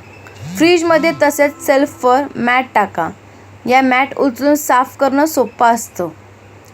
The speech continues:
बारा, चिवडा, लाडू, बिस्किटे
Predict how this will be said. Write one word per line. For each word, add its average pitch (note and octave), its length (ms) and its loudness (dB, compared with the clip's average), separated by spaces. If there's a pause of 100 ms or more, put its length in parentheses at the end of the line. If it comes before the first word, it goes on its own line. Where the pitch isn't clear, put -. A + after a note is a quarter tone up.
बारा, G3 380 0 (640)
चिवडा, B3 460 2 (200)
लाडू, A3+ 580 0
बिस्किटे G#3+ 600 -4